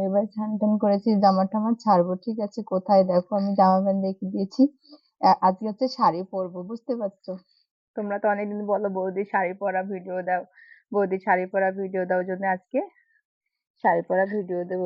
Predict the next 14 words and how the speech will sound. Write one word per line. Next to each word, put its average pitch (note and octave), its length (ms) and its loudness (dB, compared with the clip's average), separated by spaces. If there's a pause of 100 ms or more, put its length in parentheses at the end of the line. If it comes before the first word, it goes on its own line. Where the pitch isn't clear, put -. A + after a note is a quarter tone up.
মাথাটা F#3+ 460 -6
দেখো, F#3 320 -2 (600)
চুলটা G#3+ 260 2
আমি G3+ 160 -2
এইমাত্র G3+ 420 -2
ঘ-, G#3 300 -4 (100)
মানে F#3 200 -2 (160)
ঘষে, G3 460 -2 (360)
হ্যাঁ, B3+ 300 -6 (440)
মানে F3+ 280 -4
মাথায় F3+ 340 -2
গামছাটা F#3+ 460 -2
দিয়ে G3+ 260 0
দিয়েছি। G3 420 -4